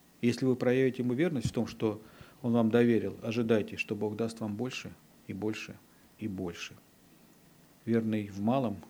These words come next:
над многим будет поставлен. Но от одной ошибки хочу вас предостеречь. Никогда не позволяйте чувствовать себя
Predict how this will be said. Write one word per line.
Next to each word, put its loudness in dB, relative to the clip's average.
над 0
многим 2
будет -6
поставлен. -8
Но 2
от 0
одной 4
ошибки 4
хочу -4
вас 0
предостеречь. -2
Никогда 2
не 4
позволяйте 0
чувствовать -2
себя -2